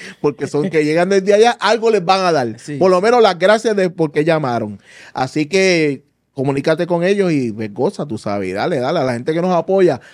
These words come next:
Speaker 1: coño, apóyenlos ustedes.
Speaker 2: Estamos en grande, estamos
Speaker 1: Eso
Speaker 2: en
Speaker 1: es así,
Speaker 2: grande
Speaker 1: eso es
Speaker 2: aquí.
Speaker 1: así.
Speaker 2: Estamos, estamos siete ocho siete, dos dos uno, nueve cinco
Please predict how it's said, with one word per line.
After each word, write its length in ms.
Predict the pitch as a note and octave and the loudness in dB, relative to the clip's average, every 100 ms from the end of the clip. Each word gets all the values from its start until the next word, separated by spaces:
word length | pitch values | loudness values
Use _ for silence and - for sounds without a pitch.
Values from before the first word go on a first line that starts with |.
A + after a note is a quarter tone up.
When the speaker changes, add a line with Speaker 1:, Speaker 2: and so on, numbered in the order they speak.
| - | -8
Speaker 1:
coño, 260 | E3+ G#3 | -4 -2
apóyenlos 440 | C#3+ C3 C3 C#3 D3+ | -2 0 0 0 0
ustedes. 500 | D3 D3 F3 C3+ C#2 _ _ _ _ | -4 -6 -6 -6 -12 _ _ _ _
Speaker 2:
Estamos 340 | - D#3+ F#3+ | -10 -6 -6
en 100 | A3+ | -6
grande, 440 | E3+ G#3 G3+ B2 G2 | -6 -6 -8 -12 -16
estamos 320 | G#2 C3+ D3 | -14 -10 -4
Speaker 1:
Eso 100 | C3+ | -2
Speaker 2:
en 80 | C3+ | -2
Speaker 1:
es 80 | |
así, 100 | - G2+ | -4 -8
Speaker 2:
grande 100 | F#2+ | -4
Speaker 1:
eso 80 | |
es 60 | B2+ | -2
Speaker 2:
aquí. 80 | C3 | -2
Speaker 1:
así. 100 | C3+ | -6
Speaker 2:
Estamos, 200 | G2 A#2 B2 | -14 -14 -16
estamos 500 | B2 A#2 C#3 B2 F#3 _ _ _ _ | -12 -10 -10 -12 -14 _ _ _ _
siete 360 | - D#3 D3 D#3 | -8 -6 -4 -6
ocho 180 | D3+ | -8
siete, 280 | B2 D3+ F3 | -8 -6 -4
dos 180 | G3 F3+ | -4 -4
dos 120 | D#3 C3 | -6 -8
uno, 180 | D#3+ F#3 | -10 -8
nueve 180 | E3+ C#3 | -6 -8
cinco 180 | - | -8